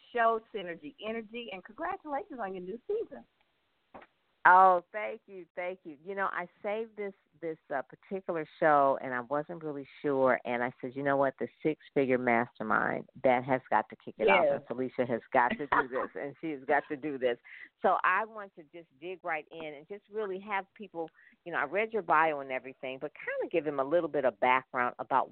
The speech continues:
Speaker 2: why you started your own business and, and tell them really a little bit
Speaker 1: Absolutely.
Speaker 2: about why you started the Six Figure Mastermind and really the Pink, um, Preneur, uh,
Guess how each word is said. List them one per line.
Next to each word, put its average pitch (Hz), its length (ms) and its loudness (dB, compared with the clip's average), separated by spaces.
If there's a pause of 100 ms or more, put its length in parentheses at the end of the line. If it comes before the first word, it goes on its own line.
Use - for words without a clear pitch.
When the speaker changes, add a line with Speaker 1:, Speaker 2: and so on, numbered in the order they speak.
Speaker 2:
why 143 300 2
you 147 220 -12 (160)
started 127 460 0 (400)
your 139 280 -2
own 139 320 -6
business 123 540 -2
and, 110 320 -4
and 120 200 -4
tell 147 180 4
them 139 300 -4
really 139 460 -2
a 190 160 12
little 139 160 -2
bit 139 180 -2
Speaker 1:
Absolutely. - 120 -10
Speaker 2:
about 123 280 2
why 131 200 4
you 131 140 -8 (120)
started 123 400 -2
the 120 80 -18 (100)
Six - 160 -12 (100)
Figure 123 240 -8
Mastermind 120 840 -8 (400)
and 170 160 -2
really 170 180 0
the 143 120 -4
Pink, 151 340 -6 (160)
um, 113 380 -8 (560)
Preneur, 127 560 4 (500)
uh, - 220 -6